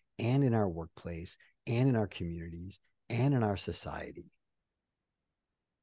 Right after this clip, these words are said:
and in our world. So whether that's protecting the feminine of nature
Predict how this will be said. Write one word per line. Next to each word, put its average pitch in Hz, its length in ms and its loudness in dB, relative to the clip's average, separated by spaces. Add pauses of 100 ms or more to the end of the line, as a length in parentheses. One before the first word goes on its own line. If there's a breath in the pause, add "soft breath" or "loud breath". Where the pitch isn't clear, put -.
(280)
and 113 200 2
in 113 80 2
our 107 140 0
world. 127 420 -2
So - 200 -2
whether 101 280 2
that's 98 220 4
protecting 101 680 -2 (500)
the 117 100 -6
feminine 107 440 2
of 90 140 -2
nature 95 520 0